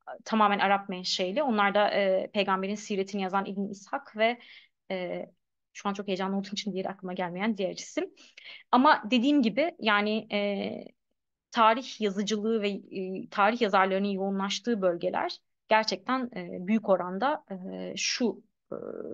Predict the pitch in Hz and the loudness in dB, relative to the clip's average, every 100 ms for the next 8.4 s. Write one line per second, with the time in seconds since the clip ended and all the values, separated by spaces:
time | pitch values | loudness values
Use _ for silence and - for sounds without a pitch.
0 | 180 170 175 180 240 - _ _ _ _ | -8 -8 -6 -6 -6 -8 _ _ _ _
1 | _ _ _ _ _ _ _ _ _ _ | _ _ _ _ _ _ _ _ _ _
2 | - - _ _ - 226 226 220 370 - | -20 -20 _ _ 6 8 8 8 6 4
3 | - 311 370 - 220 220 226 226 - 247 | 4 6 6 4 2 2 0 -2 -2 0
4 | 233 196 196 185 180 180 185 - 320 349 | 2 0 -2 -4 0 -2 0 0 0 -2
5 | - - 196 202 190 190 190 185 185 185 | -10 -2 2 2 2 0 -2 -2 -2 -2
6 | 196 - - - - 240 233 302 - 196 | -2 -4 -6 -10 -4 -2 2 2 2 -4
7 | 190 190 185 190 214 208 196 196 190 190 | -2 -2 -4 -6 -6 -6 -2 0 0 -2
8 | 196 190 190 - | -2 0 -2 -6